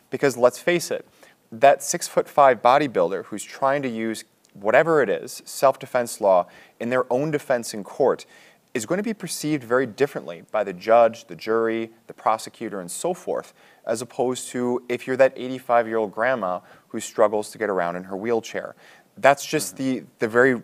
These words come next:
Speaker 1: real side to this, setting aside the law, is that we're all human, people are human, the legal system is filled with various biases and flaws and so forth. Don't turn a blind eye to that, and I'm not saying that that's fair to you, let me be clear.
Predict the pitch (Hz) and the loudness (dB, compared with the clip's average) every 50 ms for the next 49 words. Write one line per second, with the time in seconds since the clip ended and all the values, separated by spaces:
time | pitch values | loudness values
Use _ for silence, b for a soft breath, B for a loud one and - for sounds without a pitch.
0 | _ - 107 101 101 113 127 135 135 127 117 - - - 113 107 104 104 98 - | _ -10 -8 -6 -4 -4 0 0 0 0 0 -2 -4 -2 0 0 0 0 -2 -4
1 | - 82 - 78 69 - - - - 120 113 117 113 110 107 - - - 110 104 | -8 -10 -10 -8 -8 -8 -8 -4 -2 -2 -2 -2 -4 -8 -8 -8 -4 -2 0 0
2 | 104 90 95 90 98 95 92 80 - - b b b b b - 92 107 110 107 | -2 -2 -4 -2 0 0 0 0 -4 -8 b b b b b -8 0 2 2 2
3 | - _ _ _ _ - 107 110 120 135 151 147 - 131 120 110 107 110 110 - | 2 _ _ _ _ 2 6 8 8 8 8 4 -2 -6 -4 -4 -4 -6 -8 -14
4 | _ _ - - 170 160 165 135 117 110 - 113 104 95 92 87 90 87 b b | _ _ -8 -8 -4 0 0 0 0 0 -4 -8 -8 -6 -6 -8 -10 -12 b b
5 | b b b b b b _ _ _ _ _ _ _ - - 117 110 117 143 151 | b b b b b b _ _ _ _ _ _ _ -6 -4 -2 0 2 2 2
6 | 156 156 143 - 139 120 - - - 110 107 - - - 127 123 123 123 113 - | 2 0 0 0 -4 -4 -4 -6 -8 -8 -8 -8 -6 -2 2 2 2 2 0 -2
7 | - - - - 98 98 101 98 92 - - - 95 101 110 113 110 107 - - | -6 -8 -10 -6 0 2 2 2 2 -2 -10 -10 -2 0 0 0 0 -4 -6 -4
8 | - 98 101 104 107 104 - - 101 95 90 - 92 - - - 107 104 104 101 | -2 0 0 0 -2 -2 -6 -8 -10 -10 -10 -12 -18 -16 -10 -6 -4 -2 -2 -4
9 | 95 98 90 - - 110 107 104 - - 85 69 64 _ _ b b b b b | -4 -10 -14 -10 -8 -8 -8 -8 -8 -10 -10 -10 -12 _ _ b b b b b
10 | b b b b _ _ - 107 - 139 151 143 - - - 170 165 151 127 - | b b b b _ _ -12 -4 -2 -2 -2 -2 -4 -10 -8 -6 -6 -6 -4 -2
11 | 127 123 123 123 113 110 110 113 117 123 123 135 139 139 135 - - - 120 120 | 0 0 0 2 2 4 4 4 2 0 0 0 0 -2 -4 -6 -8 -4 -4 0
12 | 127 135 135 - - - 143 135 131 127 117 - 117 110 - - - - _ - | 0 0 0 -2 -4 -6 -6 -6 -6 -4 2 2 2 2 2 -4 -20 -10 _ -2
13 | 113 104 110 113 117 120 - - 120 117 117 120 110 107 104 - 95 101 92 98 | 0 0 0 -2 -4 -8 -10 -12 -10 -8 -8 -8 -8 -10 -10 -10 -12 -12 -14 -14
14 | - _ - - - 101 95 98 110 123 | -16 _ -18 -12 -8 -6 -4 -4 -6 -6